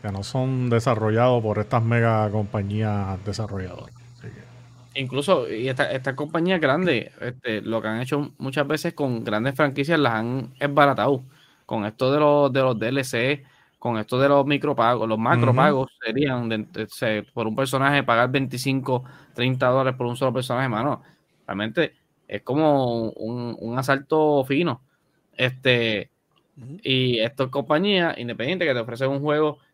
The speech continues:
Speaker 2: que quizás no tienes, eh, ochenta y pico de horas, noventa horas, pero le dan un soporte cañón, eh, le dan una calidad cañón al, al juego,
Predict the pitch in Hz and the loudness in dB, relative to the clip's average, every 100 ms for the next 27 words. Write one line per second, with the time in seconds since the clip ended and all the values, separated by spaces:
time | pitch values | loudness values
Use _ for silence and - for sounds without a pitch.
0 | _ 131 117 117 - 123 143 - _ - | _ -2 0 -2 0 0 0 -8 _ -12
1 | 110 110 123 131 131 131 - _ _ _ | -8 -6 -2 -2 -4 -8 -16 _ _ _
2 | _ _ _ - 78 101 107 107 107 104 | _ _ _ -12 -10 -8 -8 -8 -10 -8
3 | 110 127 127 143 139 131 120 107 107 113 | -2 2 6 6 6 4 0 -4 -6 -4
4 | - 139 185 151 143 _ _ _ _ 117 | 2 4 6 4 0 _ _ _ _ 0
5 | 110 107 104 90 _ _ _ _ 98 98 | 2 2 0 -2 _ _ _ _ -6 -4
6 | 101 107 120 110 113 123 127 120 127 127 | -2 -4 -4 -4 -4 -2 0 0 0 -2
7 | 131 - _ 101 101 101 95 101 120 117 | -6 -14 _ -8 -6 -4 -4 -4 -2 0
8 | 120 123 127 123 127 127 131 127 131 131 | 0 0 0 0 0 0 0 0 -2 0
9 | 127 123 131 | 0 0 -4